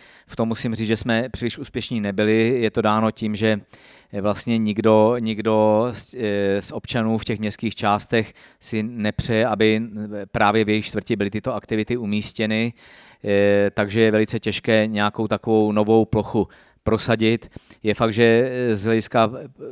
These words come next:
rozborů, které jsme tady provedli, město takovéto plochy ještě stále bude potřebovat, i když se zdá, že třeba, eh, doba těžkého průmyslu, nebo ne, ne těžkého, ale toho průmyslu druhého sektoru je za námi, ale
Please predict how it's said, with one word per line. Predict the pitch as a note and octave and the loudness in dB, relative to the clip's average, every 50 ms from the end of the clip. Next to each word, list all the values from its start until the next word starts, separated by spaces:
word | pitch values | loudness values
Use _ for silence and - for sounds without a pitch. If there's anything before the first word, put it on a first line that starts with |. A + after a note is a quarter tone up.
| C3 - - - - - | -14 -16 -18 -18 -6 -2
rozborů, | B2 A2+ A#2+ A2 - G2+ G2+ A#2 A#2 A#2+ A2 | 4 4 4 4 2 2 2 4 4 4 2
které | - - A2 A2 | 2 0 0 0
jsme | - A#2+ A2 | 0 -2 0
tady | A2+ A2+ A2+ | 0 0 0
provedli, | - A#2 A2 G#2+ A2 G#2 G#2+ A2+ A2+ A2+ A2+ - - - - _ _ | 2 0 2 2 2 2 4 4 4 2 0 -6 -20 -20 -20 _ _
město | - G2+ A2 A2 A2+ A2+ A2+ - - A#2+ A2+ A2 G#2+ | -6 -4 0 0 0 0 0 0 4 4 6 6 6
takovéto | - A2 - - A2+ A2 G#2+ - A2+ | 2 0 0 4 2 2 4 2 0
plochy | - - A2 G#2 - - | 0 0 -2 -2 0 -2
ještě | A2+ G#2 - - B2+ A#2 A2+ A#2+ A#2+ A2 | -2 -2 -2 0 0 0 0 0 -4 -10
stále | A2 - - G#2 G2+ G#2 G#2 A2 A2+ A#2 A#2 - - - - _ | -12 -4 2 2 4 4 6 6 4 4 4 0 -8 -20 -20 _
bude | - A2 A2+ A#2 | -2 0 0 2
potřebovat, | - G#2+ G#2+ - - A2 G#2+ A2 - | 2 0 -4 -2 2 2 2 2 2
i | C#3+ B2+ | 2 0
když | A2 G#2+ - | 0 0 0
se | - A#2+ G#2+ | 0 -2 0
zdá, | G#2 G#2+ G#2 G#2+ G#2+ | 2 4 4 4 4
že | G#2 G#2 | 2 -4
třeba, | - - A2 G2 G#2 G#2+ G2+ - - - - - _ _ - | -4 -6 0 2 2 2 2 -2 -8 -20 -20 -20 _ _ 2
eh, | G#2 G#2 G2+ G2+ G2+ F#2+ | 4 4 4 4 4 4
doba | G#2+ G#2 G#2+ A2 | 4 4 4 2
těžkého | - A2+ G#2 - - A#2+ A2+ G#2+ | 2 0 -4 -2 0 0 0 2
průmyslu, | - G#2+ G#2 A2 G#2+ - - A#2 | 0 -2 -2 0 -2 -2 -2 -2
nebo | G#2+ G#2+ G2+ A2 A2+ A#2+ | -2 0 0 0 -2 -2
ne, | A#2 A2+ A2+ | -4 -4 -4
ne | A2+ A#2 A2+ G#2+ A2 A2 A2 G#2+ | -4 -4 -2 0 2 2 2 0
těžkého, | - - G#2+ G2 - - - A2 A2 G#2+ G#2+ | 0 -4 -4 -4 -4 -4 -2 0 2 4 4
ale | G#2 G#2+ G2+ | 4 2 2
toho | - A#2 G2+ A2+ A2 G2+ - - - - - _ _ | 0 -2 2 2 2 0 0 -8 -20 -20 -20 _ _
průmyslu | - A2 G#2+ A2 G#2+ - B2 A2+ | -6 -2 -2 -2 0 0 0 0
druhého | G#2 G#2+ A2 G#2+ A2+ A2+ A2 A2 G#2+ | 2 2 2 4 4 4 4 4 2
sektoru | - - A2 - - - A2 G#2+ A2 A2 A2 G#2+ _ - - _ _ | 0 -4 -6 -6 0 0 2 4 4 2 2 -2 _ -20 -20 _ _
je | - G#2 G#2 | -4 -4 -2
za | G2+ G#2+ | 0 0
námi, | G#2 G#2+ G#2+ A2 A2 A2 A2+ A2+ A2+ B2 C3 | 0 0 2 2 2 2 2 2 0 0 -2
ale | A2 G#2 G2+ G#2 G#2+ G#2 G2 | -2 0 2 2 2 2 0